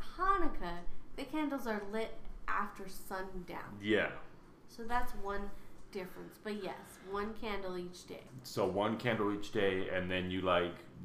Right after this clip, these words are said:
Speaker 2: you'd have different gifts that correspond with, like, each day or each candle.
Speaker 1: Um,
Speaker 2: Well, like, they would get a gift from e-, like, on each day.
Speaker 1: Yes. So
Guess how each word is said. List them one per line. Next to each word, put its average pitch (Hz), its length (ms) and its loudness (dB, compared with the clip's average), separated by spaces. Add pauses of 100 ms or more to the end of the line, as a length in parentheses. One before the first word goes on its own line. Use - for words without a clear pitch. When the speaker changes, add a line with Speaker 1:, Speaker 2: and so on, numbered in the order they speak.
Speaker 2:
you'd 101 160 -2
have 95 200 2
different 98 420 0
gifts 101 340 0
that 80 340 -4
correspond 92 880 2
with, 85 140 -2
like, 85 160 0
each 87 300 -6
day 87 240 2
or 78 100 -2
each 76 340 -6
candle. 76 320 -8 (1300)
Speaker 1:
Um, 359 440 6 (360)
Speaker 2:
Well, 120 160 8
like, 110 220 6
they 110 120 6
would 101 240 2
get 107 200 4
a 92 80 0
gift 90 400 -2
from 92 200 -6
e-, 73 180 -10
like, 85 240 0
on 82 180 -4
each 80 280 0
day. - 160 -2 (460)
Speaker 1:
Yes. - 640 -4
So 214 600 0